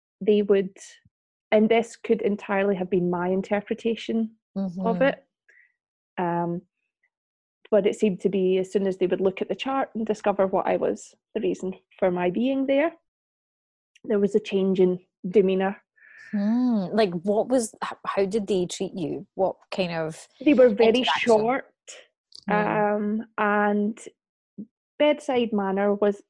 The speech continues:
Speaker 1: a little lacking. Uh, shall we say, um, if I was to ask for anything, 'cause they had to keep you in for a little while after it, you know, to
Speaker 2: Okay.
Speaker 1: make sure that you're, um,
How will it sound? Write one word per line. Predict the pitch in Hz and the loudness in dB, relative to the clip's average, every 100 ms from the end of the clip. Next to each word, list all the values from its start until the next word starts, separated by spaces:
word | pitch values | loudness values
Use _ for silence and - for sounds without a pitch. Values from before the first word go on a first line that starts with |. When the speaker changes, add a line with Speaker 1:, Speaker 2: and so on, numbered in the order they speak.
| - | -4
Speaker 1:
a | |
little | 208 220 - 190 202 - _ - | -2 -2 0 -2 -2 -6 _ -2
lacking. | 196 185 185 - 208 208 - - _ _ - _ _ - | 2 2 0 0 0 0 -4 -8 _ _ -20 _ _ -4
Uh, | 196 202 196 202 - - | 0 2 0 -2 -8 -8
shall | - 214 | 0 2
we | |
say, | 208 220 202 202 196 - | 4 4 6 6 4 0
um, | 190 202 180 175 202 - _ _ | -4 -2 -2 -2 -6 -10 _ _
if | 202 208 | -4 0
I | 196 196 | 0 2
was | 196 196 - - | 2 0 -6 -4
to | 196 190 180 202 - - | -2 0 0 -2 -4 -2
ask | 185 185 - - | -2 -4 -12 -6
for | 220 196 | -4 0
anything, | 190 196 202 190 | -2 -2 -4 -4
'cause | - 185 | -4 -6
they | 180 | -6
had | 170 | -8
to | - | -12
keep | - - | -12 -6
you | 190 190 | -2 -2
in | 185 | -2
for | - - | -6 -4
a | |
little | - - 208 | -2 -2 -4
while | 92 - | -4 -4
after | - - - 190 | -6 -8 -8 -6
it, | 185 - 208 | -4 -4 -6
you | 190 | -6
know, | 165 | -8
to | - | -8
Speaker 2:
Okay. | 190 | -6
Speaker 1:
make | 185 - | -6 -8
sure | 196 180 185 | -6 -6 -6
that | 254 - | -8 -6
you're, | 185 208 _ _ - - - _ _ _ - | -6 -8 _ _ -20 -20 -20 _ _ _ -12
um, | 190 185 175 185 185 | -10 -10 -8 -8 -10